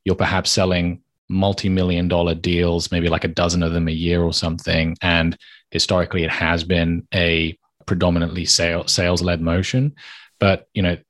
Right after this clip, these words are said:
the point is, is despite them working, if you kind of take a, a bird's eye view, long-term view, what you will undoubtedly see in almost every situation is it is producing diminishing returns.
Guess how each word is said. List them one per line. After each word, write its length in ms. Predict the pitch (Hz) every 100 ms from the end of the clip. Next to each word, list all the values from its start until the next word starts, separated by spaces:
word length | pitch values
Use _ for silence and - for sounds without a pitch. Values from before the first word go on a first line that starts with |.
| _ -
the 100 | 101
point 320 | 117 110 101
is, 200 | 95 85
is 140 | 85
despite 480 | - - - 113 101
them 180 | 95 92
working, 640 | 98 104 - 85 82 87 -
if 160 | 110
you 80 | 95
kind 200 | - 92
of 280 | 87 90 92
take 200 | - 95
a, 240 | 87 90 82 -
a 80 | - -
bird's 260 | 98 92
eye 140 | 90 87
view, 180 | 92 87
long-term 580 | 92 98 95 95 85
view, 480 | 85 107 95 85 87 - -
what 220 | 101 95
you 100 | 92
will 180 | 90 87
undoubtedly 480 | 87 95 87 87 82
see 200 | - 85
in 80 |
almost 240 | 90 87 98
every 200 | 104 101
situation 680 | 90 - 87 82 82 - 82
is 220 | 82 - _ _ _
it 100 | 92
is 140 | 95 92
producing 480 | 90 85 87 87
diminishing 540 | 82 82 80 - 85 80
returns. 520 | - 80 - -